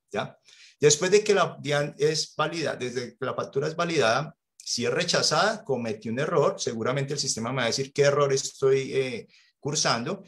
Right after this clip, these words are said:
y por ende voy, lo soluciono, lo corrijo y vuelvo y la envío, ¿ya? Si la factura es aprobada, pues ya fue validada y vamos al cuarto paso, que es la expedición. Y esa expedición solamente consiste en,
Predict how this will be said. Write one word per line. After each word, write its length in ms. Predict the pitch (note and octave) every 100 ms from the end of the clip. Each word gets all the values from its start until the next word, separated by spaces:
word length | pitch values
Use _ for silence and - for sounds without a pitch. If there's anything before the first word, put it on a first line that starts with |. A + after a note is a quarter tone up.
| _ -
y 80 |
por 220 | C#3 B2+ A#2+
ende 180 | A2+
voy, 240 | B2+ B2 A#2+
lo 120 | C3+
soluciono, 640 | D3 D3 - D3+ B2 C#3
lo 100 | C#3+
corrijo 480 | D3+ F#3 D3+ D#3+ -
y 80 | A#2+
vuelvo 280 | G2+ F#2+ G2+
y 60 | B2
la 80 |
envío, 460 | C3+ E3 A3+ D#3 - -
¿ya? 260 | F#3+ - _ - _
Si 240 | - A#2+
la 120 | G#2+ G2+
factura 440 | G2+ G2 C#3 D#3+
es 120 | E3+
aprobada, 580 | F3+ G3 F#3+ C3+ D3 -
pues 180 | - F2
ya 140 | A#2
fue 180 | B2+ D#3+
validada 520 | D#3+ D#3 C3+ D3 D#3
y 80 | F#3
vamos 300 | G3 E3+ F#3
al 180 | D#3 D3+
cuarto 320 | C#3+ C#3+ -
paso, 260 | G#3 G3+ D#3
que 120 | C3
es 60 | B2+
la 100 | E3
expedición. 800 | - - D#3 D3 - G3+ - - _ _ -
Y 100 | E3+
esa 140 | G3
expedición 500 | G3+ - E3+ D#3 D3+
solamente 760 | D3 F3 F3 F3+ E3+ E3+ E3+ E3+
consiste 720 | D3+ D3 D3 C3+ - D3+ C#3+
en, 280 | B2 F2